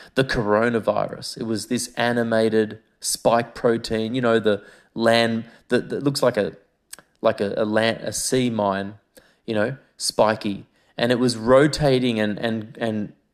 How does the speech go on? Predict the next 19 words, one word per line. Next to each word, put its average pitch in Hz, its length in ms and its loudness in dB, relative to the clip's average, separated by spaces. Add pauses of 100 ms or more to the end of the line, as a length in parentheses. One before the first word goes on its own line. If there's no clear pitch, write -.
(180)
illuminated 117 840 4
on 101 120 0
the, 104 100 -4
on 110 200 -2
the 104 80 0
back 120 320 -2
of 107 160 -6
these 107 240 -2
T 117 240 -4
V 110 180 -2
screens 104 540 -6 (280)
everywhere 120 920 2
in 113 100 0
the 110 100 0
world. 107 640 2 (400)
And, 127 320 0
and 120 300 -2
guess 147 260 2
what? 147 420 2